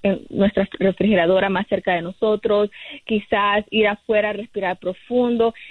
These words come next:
Entonces podemos aprovechar algunas de las ventajas de lo que es trabajar en la casa. Yo, por ejemplo, a veces me tomo mis cinco minutos para hacer mi jardinería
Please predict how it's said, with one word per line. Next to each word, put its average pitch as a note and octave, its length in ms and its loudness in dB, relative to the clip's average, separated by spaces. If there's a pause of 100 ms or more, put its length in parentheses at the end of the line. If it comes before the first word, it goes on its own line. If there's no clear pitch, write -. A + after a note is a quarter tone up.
Entonces A#3+ 300 -2
podemos B3+ 360 0
aprovechar B3 500 0
algunas A#3 320 0
de A#3 120 2
las G#3 140 0
ventajas A#3+ 720 -2
de G3+ 140 2
lo F#3+ 100 2
que F#3+ 200 0
es G#3 100 -4
trabajar G3 500 -2
en G3 100 -6
la F#3 120 -4
casa. G#3+ 320 0
Yo, F#3 120 0
por G#3 140 0
ejemplo, G#3+ 300 2
a F#3+ 40 2
veces G#3 300 0
me F#3+ 140 0
tomo G#3 220 0
mis G#3 220 0
cinco G#3+ 260 0
minutos G#3 380 0
para F#3+ 180 0
hacer G3 200 -2
mi G#3 140 -6
jardinería G3 760 0